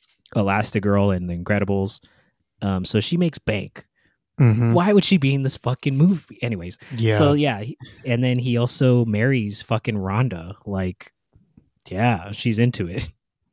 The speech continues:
Speaker 2: Dude, it, it's just, it moves so fast. Like, there's no, there's no in between.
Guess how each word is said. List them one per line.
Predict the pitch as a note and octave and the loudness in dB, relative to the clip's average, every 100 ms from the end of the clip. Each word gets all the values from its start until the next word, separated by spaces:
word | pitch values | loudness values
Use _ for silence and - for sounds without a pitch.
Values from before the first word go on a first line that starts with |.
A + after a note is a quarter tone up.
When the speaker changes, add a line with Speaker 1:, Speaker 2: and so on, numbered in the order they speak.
| _ | _
Speaker 2:
Dude, | - E3 D3 C3+ | 4 6 6 0
it, | - | -4
it's | D3+ C3+ | -4 -2
just, | E3 - | -2 -2
it | D3 | -2
moves | C3 E3+ - | 0 -2 -2
so | - - C#3 | -4 0 0
fast. | C3+ F#2+ - B2 - - - - _ _ _ _ _ _ _ _ _ _ | 0 -6 -4 -2 -4 -8 -14 -16 _ _ _ _ _ _ _ _ _ _
Like, | C#3+ A#2+ - | 0 0 2
there's | C3+ A#2+ | 2 4
no, | C3 C#3 C#3 C#3 - - | 2 4 2 0 -6 -4
there's | D3+ D#3 C#3 | 2 2 0
no | C#3+ C3+ D#3+ F3 | -4 0 2 2
in | D#3 D#3 | 0 0
between. | D#3 - B2+ C#3 D3+ D#3 D#3 | -2 -2 -2 -2 -2 -4 -6